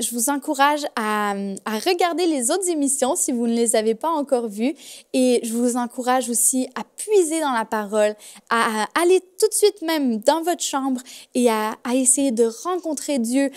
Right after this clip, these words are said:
à dire à Dieu, « Seigneur, je veux te rencontrer aujourd'hui. » Parle-moi, je veux cette rencontre qui va changer ma vie. Je veux que tu déverses en moi ta mission et, euh, que tu me donnes un plan, euh,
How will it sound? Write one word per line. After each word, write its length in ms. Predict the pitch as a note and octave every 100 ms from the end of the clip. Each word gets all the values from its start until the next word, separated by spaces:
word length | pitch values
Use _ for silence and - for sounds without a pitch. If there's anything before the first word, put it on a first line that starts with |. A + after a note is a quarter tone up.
| - -
à 120 | A3+
dire 320 | A3 E4 F#4
à 60 | D4+
Dieu, « 380 | A3+ B3+ C4 C4
Seigneur, 560 | - - C4+ B3+ B3+ B3+
je 160 | A3+
veux 300 | A3 G#3+ C4
te 100 | C4
rencontrer 640 | A#3 A3 G#3+ A3 - B3+ -
aujourd'hui. » 640 | D#4 D4 C4 A3+ A3 B3+ C#4 _ _ -
Parle-moi, 640 | D#4+ D4 C4 A#3 A3+ A#3 - _ A3
je 140 | B3
veux 260 | A3+ D4 G4
cette 240 | D4 B3+
rencontre 640 | - C4+ C4 C4+ C4+ -
qui 120 | -
va 140 | A3+ A3
changer 480 | - - D4+ C4+ C#4+
ma 180 | B3
vie. 280 | A3+ G#3 A#3+ B3 -
Je 140 | -
veux 160 | A#3 A#3
que 120 | A#3
tu 200 | A#3+ -
déverses 600 | G3+ B3+ E4 D4+ D4+ -
en 120 | C4
moi 320 | A#3+ A#3+ A#3+ A#3+ - - - G3 -
ta 160 | A#3
mission 680 | A3+ B3+ F4 - C4+ B3 D#4+ - _ -
et, 280 | B3+ A3+
euh, 260 | G#3+ G3+ G#3+
que 120 | -
tu 160 | C4 C4
me 140 | B3
donnes 160 | B3 C4
un 100 | A#3+
plan, 460 | A3+ C4 B3+ C4 - _ _ -
euh, 420 | G#3 G3+ F#3+ F#3+